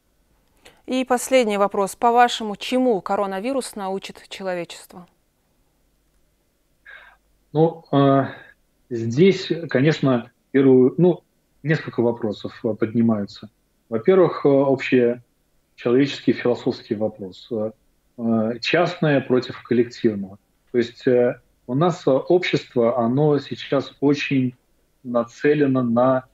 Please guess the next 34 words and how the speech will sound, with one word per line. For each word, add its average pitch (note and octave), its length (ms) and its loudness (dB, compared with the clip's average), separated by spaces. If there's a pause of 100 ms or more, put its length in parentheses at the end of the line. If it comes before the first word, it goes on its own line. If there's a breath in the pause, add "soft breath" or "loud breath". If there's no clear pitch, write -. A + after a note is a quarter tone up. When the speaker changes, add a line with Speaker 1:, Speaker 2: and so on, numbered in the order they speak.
(480)
Speaker 2:
э, A#2+ 380 0 (680)
как A#2 180 -6
бы A2+ 360 2 (200)
цену E3 580 2
отдельной B2 460 0
человеческой A#2 600 0
жизни, A2 340 0
скажем G2+ 340 -16
так. G2+ 220 -14
И A#2 60 -4
вот A#2+ 200 2 (360)
если C3 340 -6
человек A#2+ 400 0
что-то A2 280 -2
хочет, G3 460 -2 (280)
он B2 140 -4
ставит D#3 540 -2
это B2+ 240 -2
превыше A#2+ 440 0
всего. A#2 460 -4 (400)
И A#2 60 -6
вот A#2 220 -4
он A2+ 160 2
говорит: A2 380 0
«Нет, C3+ 280 2
я, A2 120 0
например, G#2+ 360 -4
не A2+ 100 0
буду C3+ 240 2
прививаться, A2 640 0
нет, B2 300 -4
я A2+ 180 0
вот A2 160 0
поеду B2 520 2